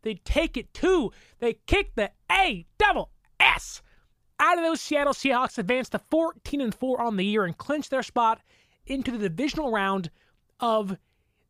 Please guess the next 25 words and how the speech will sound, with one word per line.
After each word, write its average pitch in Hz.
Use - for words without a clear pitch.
the 185
N 214
F 202
L 160
playoffs. 240
Slow 202
start, 220
very 196
hot 262
finish. 349
And 202
San 269
Francisco 254
will 185
sit 294
back, 226
kick -
back, 214
and 196
relax 208
and 196
watch 208
the 208
entire 294
slate -